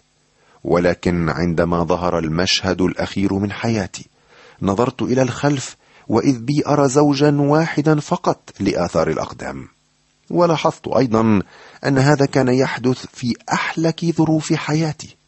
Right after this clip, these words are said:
فانزعجت كثيرا. عندها سألت الرب: "يا رب، لقد وعدتني عندما صممت أن أتبعك، وعدتني بأن تسير معي كل الطريق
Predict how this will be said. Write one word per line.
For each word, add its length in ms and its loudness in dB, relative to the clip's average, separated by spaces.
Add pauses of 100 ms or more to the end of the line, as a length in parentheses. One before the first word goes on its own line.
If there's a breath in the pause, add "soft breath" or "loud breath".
(440)
فانزعجت 800 -2
كثيرا. 560 -2 (720 soft breath)
عندها 440 0
سألت 420 -2
الرب: 320 0 (560)
"يا 160 4
رب، 260 0 (400 soft breath)
لقد 360 0
وعدتني 640 2
عندما 500 2
صممت 540 0
أن 260 0
أتبعك، 840 0 (380 soft breath)
وعدتني 600 2
بأن 340 2
تسير 500 2
معي 400 0 (360)
كل 260 4
الطريق 720 -2